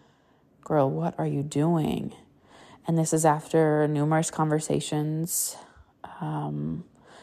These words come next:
with my dad being like, "You don't get to be reckless with alcohol. Uh, you need to be careful with what you're doing." And, like, you know, parents always know more than we think that they do, but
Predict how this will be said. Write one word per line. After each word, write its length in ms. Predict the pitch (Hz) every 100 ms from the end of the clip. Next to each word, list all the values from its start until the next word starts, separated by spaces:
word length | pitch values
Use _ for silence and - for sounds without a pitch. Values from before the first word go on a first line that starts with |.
| -
with 160 | 165 156
my 120 | 147
dad 500 | 143 139 143 170 190
being 240 | 170 156 151
like, 280 | 147 147
"You 300 | 156 156 165
don't 440 | 170 156 160 156 -
get 280 | 156 143 -
to 120 | 151
be 240 | 151 143
reckless 840 | 139 135 - 82 73 - - - - _ _ -
with 160 | 156
alcohol. 800 | 147 - - 175 175 180 196 196 - - - - - - 165
Uh, 60 |
you 260 | 147 156 165
need 300 | 156 151 156
to 100 | -
be 80 | 147
careful 480 | - 139 139 156 151
with 160 | 143
what 120 | 135
you're 120 | 101 131
doing." 540 | 143 165 180 175 175
And, 200 | 160 156
like, 380 | 147 139 139 - _ _ _ _ _ _ _ _ _ _ _ _ _ -
you 180 | 190 202
know, 300 | 151 143 - -
parents 320 | 220 220 190
always 280 | 165 160 147
know 260 | 151 147
more 220 | 151 143
than 120 | 135 139
we 100 | 127
think 280 | - 143
that 140 | 160 156
they 140 | 156
do, 400 | 160 156 160 160
but 480 | 160 139 127 - -